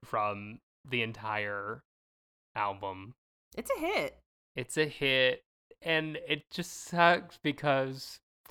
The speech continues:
Speaker 1: <laughs> y'all are not gonna like my review, so I'm sorry.
Speaker 2: Hunter's trying to be so nice right now. <laughs>
Speaker 1: Because I don't, if you love this album, I love that you love this album. If you hate this album, you hate what you hate, it's just,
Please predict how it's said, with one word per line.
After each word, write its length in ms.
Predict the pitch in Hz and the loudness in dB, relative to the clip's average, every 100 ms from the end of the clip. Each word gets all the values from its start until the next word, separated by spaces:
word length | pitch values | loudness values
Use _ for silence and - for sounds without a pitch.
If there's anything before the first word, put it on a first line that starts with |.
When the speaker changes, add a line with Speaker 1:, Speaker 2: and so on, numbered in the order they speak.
| - - - - - - - | -20 -20 -20 -20 -20 -20 0
Speaker 1:
<laughs> 640 | - - - - - 320 180 | 8 8 6 -4 -4 -6 8
y'all 160 | 185 | 12
are 100 | 233 | 12
not 140 | 196 165 | 12 8
gonna 140 | 165 | 8
like 160 | 156 147 | 8 8
my 120 | 143 | 6
review, 360 | 143 139 139 135 | 4 2 0 2
so 120 | 156 | 2
I'm 100 | 151 | 2
sorry. 280 | - 151 135 | 4 6 8
Speaker 2:
Hunter's 300 | 226 269 311 | 8 6 6
trying 160 | 359 339 | 6 8
to 40 | |
be 120 | 311 330 | 6 4
so 420 | - - 220 214 | 2 4 6 6
nice 340 | 190 185 185 | 4 2 0
right 200 | 190 175 | -4 -2
now. 80 | 277 - 466 - | -2 -2 -4 -4
<laughs> 40 | 165 | 0
Speaker 1:
Because 320 | 190 214 180 | 6 8 8
I 120 | 143 170 | 8 8
don't, 360 | 190 208 185 - _ _ _ - | 10 8 4 -4 _ _ _ -6
if 180 | 170 - | -4 0
you 100 | 277 | 2
love 140 | 269 160 | 4 4
this 160 | 170 | 2
album, 540 | 131 143 151 147 147 - _ _ | 4 4 4 2 -2 -10 _ _
I 100 | 143 | 2
love 180 | 147 127 | 4 4
that 140 | 127 123 | 2 0
you 80 | 113 | -2
love 100 | 120 | -2
this 140 | - | -4
album. 360 | 123 113 113 117 | -2 0 -2 -4
If 120 | 123 | -6
you 100 | 180 | -6
hate 200 | 143 135 | -4 -4
this 160 | 147 139 | -4 0
album, 600 | 127 127 135 131 127 - _ _ _ _ _ | 0 2 2 0 -4 -12 _ _ _ _ _
you 160 | 165 185 | -6 -4
hate 220 | 170 170 | -2 -2
what 160 | 165 156 | -2 -4
you 80 | |
hate, 400 | 123 113 104 98 - - - - - - - | -4 -4 -4 -6 -10 -20 -20 -20 -20 -18 -4
it's 260 | 160 151 - | -2 -2 2
just, 680 | 156 147 139 - - - | 4 4 2 -4 -14 -16